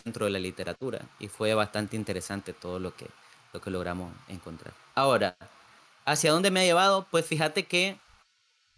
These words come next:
puedo decir que la literatura me ha llevado a conocer a algunas personas, algunos escritores, mm, que no son los más famosos, pero para mí conocerlos ya es un, un,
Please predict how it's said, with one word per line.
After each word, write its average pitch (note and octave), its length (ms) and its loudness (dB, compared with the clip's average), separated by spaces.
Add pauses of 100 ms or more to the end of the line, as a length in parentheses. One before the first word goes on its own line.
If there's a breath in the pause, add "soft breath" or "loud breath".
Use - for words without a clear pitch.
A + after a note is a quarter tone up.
(340)
puedo G#3+ 160 4
decir F3+ 480 2 (720)
que A#2+ 380 2
la A2+ 80 -4
literatura A#2 800 -4
me G#2+ 380 -4
ha G2+ 140 -2
llevado A2 360 -2
a G#2+ 80 -6
conocer G#2 400 -8
a C#3 40 -2
algunas C#3 340 -8
personas, B2 520 -8 (1200)
algunos A#2+ 340 -2
escritores, B2 540 -2 (1040 loud breath)
mm, D#3+ 280 0 (120)
que D#3+ 240 0
no D#3+ 200 2
son E3 200 2
los D3+ 100 4
más C3 180 0
famosos, B2+ 480 -4 (840)
pero A#2 200 2
para A2+ 160 2
mí G#2 140 0
conocerlos G#2 540 -2
ya E2+ 160 -4
es E2 120 -10
un, F2+ 180 -12 (200)
un, F2 200 -10